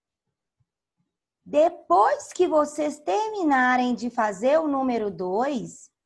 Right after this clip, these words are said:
vocês vão voltar à atividade aqui em cima e vão fazer um lindo e caprichado colorido nos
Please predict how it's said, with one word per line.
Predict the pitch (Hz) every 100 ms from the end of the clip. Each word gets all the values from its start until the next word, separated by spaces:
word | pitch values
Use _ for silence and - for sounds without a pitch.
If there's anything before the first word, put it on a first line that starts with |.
| _
vocês | 196 233 233 240 185
vão | 214 208 190
voltar | 302 403 - - 254 277 294 254 233
à |
atividade | 240 - 233 196 180 180 180 175
aqui | 190 -
em | 294 370
cima | - - 185 190 214 247 339 427 - - _ _ _ _ _ _ _ -
e | 302
vão | 277 311 339
fazer | 349 302 247 269 311 427 - - _ _ _ _ _ _ -
um | 320 381
lindo | 359 330 392 466 466 415
e | 392 370
caprichado | - 349 359 320 302 - 294 269 294 262 330 339 _ _ _ _ _ -
colorido | 349 403 415 381 320 285 311 277 330
nos | 302 294 359 381 - - -